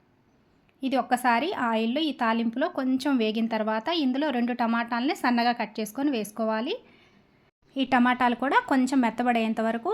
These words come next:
ఈ విధంగా ఫ్రై చేసుకోవాలి. టమాటాలు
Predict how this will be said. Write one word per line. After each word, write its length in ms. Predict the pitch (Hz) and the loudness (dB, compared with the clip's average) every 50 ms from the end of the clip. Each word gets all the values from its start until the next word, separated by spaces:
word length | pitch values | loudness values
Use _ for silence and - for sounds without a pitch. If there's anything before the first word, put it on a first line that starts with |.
| 466 392 | 0 0
ఈ 60 | 277 233 240 | 0 0 0
విధంగా 240 | 226 226 247 302 320 - | 0 0 -2 -2 -2 0
ఫ్రై 120 | 247 226 214 214 - | 0 -2 0 -2 -4
చేసుకోవాలి. 560 | 226 - - - 226 220 220 220 247 311 427 523 539 - _ _ _ _ _ _ _ _ _ _ _ _ _ _ _ _ _ _ _ _ _ _ _ _ _ _ _ _ _ _ _ _ _ _ _ _ _ _ _ _ _ _ _ _ _ _ - - _ _ _ _ _ _ _ _ _ _ _ _ _ _ _ _ _ _ _ _ _ _ _ - | -6 -6 -4 -2 -2 -2 -2 -2 -2 -4 -4 -6 -8 -12 _ _ _ _ _ _ _ _ _ _ _ _ _ _ _ _ _ _ _ _ _ _ _ _ _ _ _ _ _ _ _ _ _ _ _ _ _ _ _ _ _ _ _ _ _ _ -20 -20 _ _ _ _ _ _ _ _ _ _ _ _ _ _ _ _ _ _ _ _ _ _ _ -6
టమాటాలు 500 | 247 226 220 226 220 226 226 226 285 359 | -4 -2 -2 -2 -2 -4 -4 -4 -4 -4